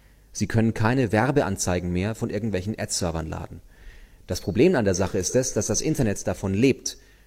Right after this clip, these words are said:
dass wir verschiedene Elemente aus einem Netz auf verschiedenen Seiten zusammen aggregieren. Das, was das Social Web so erfolgreich und so groß gemacht hat, ist die Aggregation von Informationen aus verschiedensten Plattformen als Mashup auf einer Seite. Mashup, das Zusammenmischen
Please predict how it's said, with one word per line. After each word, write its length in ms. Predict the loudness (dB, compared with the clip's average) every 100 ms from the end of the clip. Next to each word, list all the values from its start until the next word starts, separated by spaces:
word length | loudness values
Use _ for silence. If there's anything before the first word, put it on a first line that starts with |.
| -12
dass 200 | -4 -2
wir 120 | -2 -4
verschiedene 460 | -2 -4 -2 -2
Elemente 540 | 0 0 0 0 -4 -2
aus 220 | -2 -2
einem 260 | -4 -2
Netz 460 | -2 -2 -4 -6 -8 -6
auf 160 | -4
verschiedenen 440 | -2 -4 -2 0 2
Seiten 360 | 2 0 -2
zusammen 360 | -6 -2 -2 -2
aggregieren. 560 | -4 -6 -8 -10 -12 -14 -20 -20 -20 -2
Das, 180 | 0 2
was 100 | 2
das 180 | 0 4
Social 320 | 2 4 0
Web 160 | 0
so 120 | 0 -4
erfolgreich 640 | 0 4 2 2 -4 -2
und 80 | -2
so 120 | -2
groß 260 | 0 -2 0
gemacht 320 | -2 -2 -4
hat, 180 | -6 -6 -20 -18 -4
ist 200 | -4 -2
die 160 | -2
Aggregation 720 | 0 2 0 0 0 2 0
von 160 | -2 -4
Informationen 760 | -4 -2 -4 0 2 2 2
aus 160 | -2 -4
verschiedensten 580 | -4 -4 -6 -4 -2 -2
Plattformen 600 | -2 -4 -2 -2 0 -4 -8 -20 -8
als 240 | -6 -2
Mashup 600 | 2 2 2 0 -2 -4 -8 -16 -14
auf 200 | -6 -6
einer 220 | -4 -4
Seite. 360 | -2 -2 -4 -10 -2
Mashup, 420 | -2 -2 -6 -10
das 160 | -8
Zusammenmischen 1200 | -6 0 2 2 -2 -6 -20 -12 4 4 4 -2